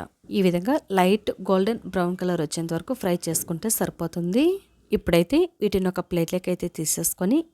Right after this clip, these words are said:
మిగతా వాటిని అన్నింటినీ కూడా ఇదే విధంగా ఫ్రై చేసేసుకోవాలి. ఈ విధంగా మనం రెడీ చేసేసుకొని ఏదైనా ఒక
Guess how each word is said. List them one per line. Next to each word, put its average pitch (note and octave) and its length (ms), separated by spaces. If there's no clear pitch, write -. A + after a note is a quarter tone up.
మిగతా G#3 360
వాటిని F#3+ 340
అన్నింటినీ E3+ 460
కూడా G#3+ 160
ఇదే F3+ 180
విధంగా F3+ 340
ఫ్రై E3+ 140
చేసేసుకోవాలి. E3+ 760
ఈ A3+ 200
విధంగా A3+ 320
మనం A3 240
రెడీ F3 260
చేసేసుకొని F#3+ 560
ఏదైనా A3 280
ఒక G#3+ 100